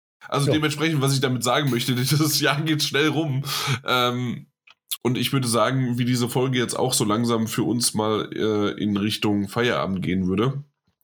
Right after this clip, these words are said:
Speaker 1: Wir haben alles für uns soweit abgedeckt. Äh, die ersten Spiele sind schon wieder rausgekommen. Ähm, und ich hoffe, dass wir noch diesen Monat eine Folge aufnehmen können, äh, dass wir die Metacritic, nein, Metagames, ich,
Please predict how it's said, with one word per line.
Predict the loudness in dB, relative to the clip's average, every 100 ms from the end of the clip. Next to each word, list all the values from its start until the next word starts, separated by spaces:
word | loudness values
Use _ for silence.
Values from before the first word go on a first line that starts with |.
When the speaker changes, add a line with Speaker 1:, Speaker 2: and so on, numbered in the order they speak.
| -14 -6
Speaker 1:
Wir | -2
haben | 0
alles | 2 0
für | 0
uns | 0 2 2
soweit | 2 0 0 0
abgedeckt. | -2 -2 0 0 0 -8 -8 -8 -8 -2
Äh, | 0 2
die | 0 0
ersten | 0 0
Spiele | -2 0 0
sind | 0 2
schon | 2
wieder | 2 0
rausgekommen. | 0 -2 -4 -2 0 0 -2 -6 -10 -2
Ähm, | 0 0 0
und | 0
ich | 2
hoffe, | 2 2 2
dass | 0 0
wir | 0 0
noch | -2 -2 -4 _
diesen | -10 -2 2 2
Monat | 2 0 0 -2
eine | -2 0
Folge | 0 0 0 0
aufnehmen | -2 -2 0 0 0
können, | 0 0 -2 -6 -14 -10 -2
äh, | 0 2
dass | 0 0
wir |
die | 0
Metacritic, | 0 2 0 -2 -4 -2 -4 -6 -14 _
nein, | -2 0 -2 -2
Metagames, | 0 0 0 0 0 -2
ich, | -4 -6